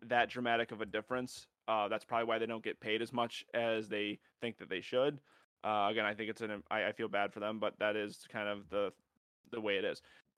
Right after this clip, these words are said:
But when it comes to the Atlanta Falcons, what's tough about them is they played so many games last year that were one-score games. Pretty much every game they played in was a one-score game, with the exception of, like,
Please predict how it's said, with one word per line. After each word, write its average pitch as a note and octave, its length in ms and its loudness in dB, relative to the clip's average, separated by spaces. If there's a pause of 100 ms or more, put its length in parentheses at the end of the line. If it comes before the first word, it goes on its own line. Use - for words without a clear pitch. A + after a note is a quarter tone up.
(100)
But A#2 340 6
when C#3+ 160 -2
it C3+ 80 -2
comes A3+ 140 -2
to B3 80 -2
the - 20 2
Atlanta F#3 240 2
Falcons, C3 400 6
what's G#2+ 140 -8
tough G#3 240 4
about A2 240 4
them C3+ 200 4
is G#2 120 -4
they - 160 2
played C3 320 -2
so C3+ 340 0
many C3+ 220 -2
games G#2 520 -4
last G#2+ 380 2
year G2 80 -4
that G2 140 0
were G#2 100 0
one-score G#2 520 -2
games. E2 420 -8 (180)
Pretty F3+ 140 4
much F3 240 2
every D#3 200 4
game B2 200 0
they G#2+ 80 0
played A#2+ 200 2
in A2 60 -2
was G2 140 -4
a G#2 40 -8
one-score G2+ 460 -4
game, G2 220 -4
with G2 100 -8
the G2 60 0
exception A2 420 -4
of, G2+ 300 -2
like, F#2 240 -2